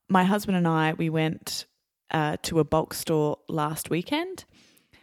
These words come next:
And so he put on the gloves and everything like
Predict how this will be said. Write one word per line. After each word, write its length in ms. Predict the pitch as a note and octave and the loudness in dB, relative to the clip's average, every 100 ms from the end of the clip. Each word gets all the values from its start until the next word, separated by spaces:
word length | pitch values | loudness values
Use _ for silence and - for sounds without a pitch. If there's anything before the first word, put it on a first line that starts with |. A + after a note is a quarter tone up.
| _ _ _ | _ _ _
And 880 | F3 E3+ E3+ E3+ E3+ E3+ E3+ E3 - _ - | 2 4 4 2 0 0 -2 -4 -8 _ -10
so 200 | - A2+ | -4 -2
he 140 | D3+ | -2
put 200 | E3 - E3+ | -2 0 2
on 120 | F#3 | 2
the 80 | G#3 | 0
gloves 520 | E3+ D#3 D#3 D#3+ - | 0 2 0 -2 -6
and 160 | F#3 - | -6 -6
everything 400 | E3+ E3 - - | -6 -6 -8 -6
like 340 | - F3 - | -6 -6 -8